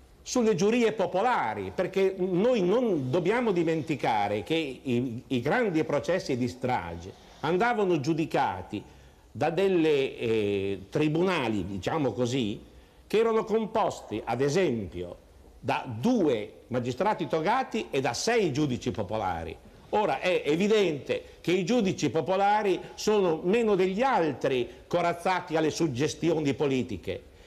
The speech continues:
Ed era proprio per questo che certe campagne di stampa che precostituivano o i colpevoli o gli innocenti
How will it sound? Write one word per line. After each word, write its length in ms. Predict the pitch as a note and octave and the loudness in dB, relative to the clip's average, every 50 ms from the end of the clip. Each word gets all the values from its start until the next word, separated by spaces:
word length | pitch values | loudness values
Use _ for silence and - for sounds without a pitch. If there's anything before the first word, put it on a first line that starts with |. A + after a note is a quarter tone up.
| - - | -10 -4
Ed 140 | - E3+ E3+ | -2 0 2
era 160 | A3 A3+ A3 | 2 0 0
proprio 400 | - - B3+ C4 - - B3 A#3 | 0 0 0 0 0 0 0 0
per 180 | - A#3 A3 A3 | 0 2 0 0
questo 600 | A3 - C4+ C4+ B3 - - - - D3+ C#3+ - - - - - | 2 2 2 2 2 0 -2 -2 0 0 0 0 -4 -12 -12 -6
che 160 | - F#3 F3+ | -4 -4 -2
certe 420 | - A3+ A#3+ A#3+ G#3+ - - G3+ | 0 0 0 0 -2 -2 -4 -4
campagne 500 | - - F3 E3+ D#3 - G3+ A3 G#3+ G3+ | -2 -2 -4 -4 -2 -2 0 0 2 0
di 120 | F3+ F3+ F3 | 2 0 -2
stampa 640 | F3+ - G3 F3 D#3 C#3 C3+ B2 - C#3+ B2 - - - - - | -2 0 -2 0 0 -2 -4 -4 -2 -2 -2 -2 -2 -8 -12 -4
che 140 | - D#3+ D3+ | -2 -2 -2
precostituivano 960 | - F3+ F#3+ F#3 - G3+ F#3 - G#3+ - - A3 A#3+ B3+ A#3 G#3+ G#3+ G3 F#3 E3+ F#3 - - | 0 -2 -2 0 -2 -2 0 0 -2 -2 0 0 2 2 2 2 2 2 2 0 -2 -2 0
o 260 | B3 C4+ D4+ B3+ - - | 0 0 0 0 -2 -2
i 120 | G3+ F3 | -2 -2
colpevoli 800 | - G3+ G3+ F#3 C#3 - G3+ F3 E3 C#3+ D#3 D3 C#3 C#3 C3+ - - - - - | 0 0 0 0 0 0 0 0 2 2 0 0 0 0 -4 -4 -8 -12 -4 0
o 140 | A3 A3 | 2 2
gli 140 | A#3 G#3+ E3+ F#3+ | 2 0 0 0
innocenti 1000 | F#3 F#3+ F3+ F3+ F#3 F#3 F3+ F#3 G3 F#3 D#3+ C3 A2+ G#2+ G2 F#2 - B2 C#3 - | 2 2 2 2 2 0 0 0 -2 0 0 -2 -4 -6 -8 -6 -4 -4 -4 -4